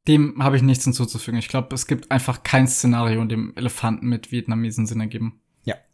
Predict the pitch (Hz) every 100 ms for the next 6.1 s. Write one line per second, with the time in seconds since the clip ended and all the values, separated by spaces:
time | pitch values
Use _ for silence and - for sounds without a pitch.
0 | _ 151 135 160 156 147 147 180 190 170
1 | 156 165 160 151 151 143 139 143 147 143
2 | 139 120 131 135 185 - - 113 113 -
3 | 107 107 151 - - - 127 117 123 151
4 | 214 170 143 - 156 - 175 156 151 151
5 | 151 139 131 123 120 117 139 170 147 165